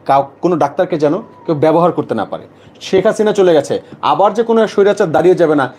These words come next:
এটা গ্যারান্টি যাতে, আমি এটার গ্যারান্টি আমরা কেউ দিতে পারছি না।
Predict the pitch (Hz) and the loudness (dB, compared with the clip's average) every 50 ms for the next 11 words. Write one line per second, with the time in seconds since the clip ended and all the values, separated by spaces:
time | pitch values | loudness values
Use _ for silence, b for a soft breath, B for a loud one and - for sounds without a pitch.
0 | B B 165 180 226 202 165 156 175 175 185 180 185 208 196 185 156 165 156 160 | B B -2 0 0 0 2 0 0 0 0 -2 -2 -2 -2 0 0 0 -2 0
1 | - 185 190 185 - - 151 170 202 - 214 190 147 156 156 147 151 147 139 135 | 2 2 2 2 0 -4 -2 -2 0 0 -2 0 0 0 0 0 0 -2 -2 0
2 | - 147 135 127 127 - 165 - 139 113 - - 110 87 80 - | -2 -2 -2 -2 -2 -2 -2 0 0 -2 -2 -6 -12 -14 -14 -16